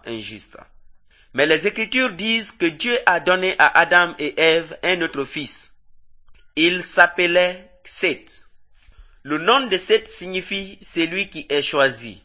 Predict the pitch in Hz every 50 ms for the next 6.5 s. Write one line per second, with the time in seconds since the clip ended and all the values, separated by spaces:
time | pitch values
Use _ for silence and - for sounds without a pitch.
0 | _ - _ _ - - - _ _ _ _ _ _ 120 135 147 247 269 269 -
1 | - 202 196 190 - - 202 202 196 185 220 214 - - 208 196 208 202 - 160
2 | - 156 156 160 175 180 180 - 170 170 165 - - 175 170 165 - 135 135 131
3 | 135 131 117 92 76 69 - - - - - _ _ _ _ _ _ - - _
4 | _ - - 240 269 254 - 226 220 214 - - 226 220 - - - - 143 147
5 | 160 151 170 170 170 - 254 240 220 185 156 160 160 160 - 160 160 160 - 175
6 | 160 - - 147 135 143 139 123 92 73